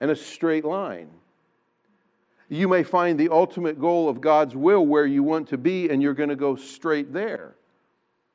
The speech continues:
But God's way often leads you not in a straight line, but down to the bottom and back up to get to where you need to be.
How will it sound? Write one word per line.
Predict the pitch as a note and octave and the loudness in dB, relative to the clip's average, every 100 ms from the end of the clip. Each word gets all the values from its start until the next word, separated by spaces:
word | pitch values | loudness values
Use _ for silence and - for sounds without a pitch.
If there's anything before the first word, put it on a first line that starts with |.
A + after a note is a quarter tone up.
| _ - | _ -12
But | C#3+ | -6
God's | C#3 E3+ G3+ D#3+ | 2 4 4 2
way | D#3+ D#3 | 0 0
often | D3 F#3 G3+ - B2+ A#2 | 0 0 0 -4 -6 -4
leads | C3 G3+ A3 C#3+ G2+ | -6 -6 -6 -8 -8
you | G#2+ G#2 G2 G#2 B2+ _ _ _ _ _ _ _ _ _ _ _ - | -4 -4 -4 -6 -10 _ _ _ _ _ _ _ _ _ _ _ -14
not | A2+ D#3 G3 | -6 -4 -4
in | E3 | -6
a | D#3+ | -10
straight | - E3+ D#3+ - | -6 -4 -2 -2
line, | D#3+ D#3 C3 | 0 0 0
but | A#2 A2+ | -2 -4
down | B2 C#3+ C#3 | -2 -2 -4
to | C3+ | -6
the | B2+ | -2
bottom | B2+ B2+ G#2+ F#2+ G2 G2+ _ _ _ _ _ _ _ _ | 2 4 2 -4 -10 -18 _ _ _ _ _ _ _ _
and | G#2 F2+ | -16 -4
back | A#2 B2 C3 | -2 -2 -2
up | B2 F#2+ - _ | -2 -2 -10 _
to | - | -12
get | G#2+ A#2+ C3 - | -6 -4 -4 -6
to | - A#2+ F#2+ F2+ F2 _ _ _ _ _ _ _ _ _ _ _ - | -10 -8 -6 -10 -16 _ _ _ _ _ _ _ _ _ _ _ -8
where | A2+ | -4
you | G#2 G#2 | -4 -6
need | G2+ F#2+ | -8 -10
to | A2 | -6
be. | A#2+ F#2+ | -4 -4